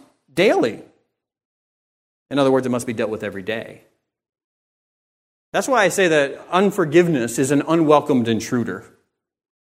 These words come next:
It means there's something wrong that needs to be fixed, something that cannot be ignored.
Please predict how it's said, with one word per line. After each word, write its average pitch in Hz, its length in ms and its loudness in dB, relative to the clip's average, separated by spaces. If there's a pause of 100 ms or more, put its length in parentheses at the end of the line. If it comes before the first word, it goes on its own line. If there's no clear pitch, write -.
(340)
It 139 80 -4
means 170 180 2
there's 156 400 0
something 185 260 2
wrong 156 420 2
that 131 140 -2
needs 156 320 0
to 139 120 -4
be 131 100 0
fixed, 135 420 0
something 180 340 2
that 156 200 2
cannot 165 400 0
be 147 140 2
ignored. 117 560 0